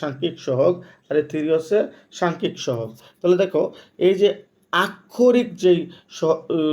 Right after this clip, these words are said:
চলকগুলো আছে, মানে যেটা অক্ষর আর কি, এই চলকগুলো যদি মিলে যায়, তাহলে বুঝতে হবে আমাদের কি, আমাদের সেটা সদিশ। আর যদি চলকগুলো না মিলে, তাহলে বুঝতে হবে সেটা আমাদের সদিশ নয়। আমরা এখানে, এ,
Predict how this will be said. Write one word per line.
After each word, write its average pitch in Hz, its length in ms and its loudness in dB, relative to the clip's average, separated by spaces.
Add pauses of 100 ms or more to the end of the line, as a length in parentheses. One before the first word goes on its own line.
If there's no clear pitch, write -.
(100)
চলকগুলো 156 480 2
আছে, 123 340 0 (380)
মানে 147 200 -2
যেটা 151 260 0 (420)
অক্ষর 170 520 0
আর 123 140 2
কি, 139 200 -4 (400)
এই 175 60 0 (100)
চলকগুলো 226 540 4
যদি 175 200 0
মিলে 147 280 2
যায়, 139 180 2
তাহলে 139 160 2
বুঝতে 135 340 -4
হবে 165 160 2
আমাদের 135 340 0 (100)
কি, 220 140 0 (420)
আমাদের 135 400 2 (320)
সেটা 147 260 -4
সদিশ। 139 480 -2 (280)
আর 135 140 -2
যদি 139 220 -4
চলকগুলো 170 520 2
না 131 220 -2
মিলে, 135 280 2 (360)
তাহলে 135 260 4
বুঝতে 131 300 -4
হবে 139 120 0
সেটা 135 260 -6
আমাদের 127 340 2 (300)
সদিশ 151 440 -2 (140)
নয়। 123 220 -2 (260)
আমরা 165 200 0
এখানে, 180 320 2 (360)
এ, 147 100 0